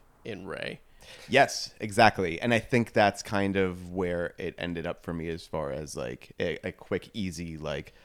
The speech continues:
Speaker 2: follow through right to her when I
Speaker 1: It
Speaker 2: think
Speaker 1: also
Speaker 2: about
Speaker 1: seems a little bit, I mean, and this is, well, I'll open it up and just ask for, do you have a favorite character in general outside of those three? But I'm just th-, always interested, and this is because of this episode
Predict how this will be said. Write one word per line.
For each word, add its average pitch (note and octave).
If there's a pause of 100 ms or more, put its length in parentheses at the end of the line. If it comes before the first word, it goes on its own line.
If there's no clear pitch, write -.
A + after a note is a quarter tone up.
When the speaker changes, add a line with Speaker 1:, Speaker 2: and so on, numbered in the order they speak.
(220)
Speaker 2:
follow E2
through E2
right D#2
to C#2+
her D2+
when D2
I B3
Speaker 1:
It -
Speaker 2:
think E4+
Speaker 1:
also -
Speaker 2:
about E3+
Speaker 1:
seems G3+
a E3+
little F3
bit, E3
I E3+
mean, D3+
and D3
this C#3
is, C3+
well, B2+
I'll A#2+
open A#2
it A#2
up A2+
and A2
just A2+
ask A2
for, A#2+
do A#2
you A2+
have A#2
a A2+
favorite A2+
character A2+
in A2+
general A#2
outside D#3+
of C#3+
those C#3
three? G3+
But D3+
I'm D3
just D3+
th-, D#3
always C3
interested, C#3+
and D#3+
this D#3
is D3+
because D#3+
of C#3
this B2
episode A#2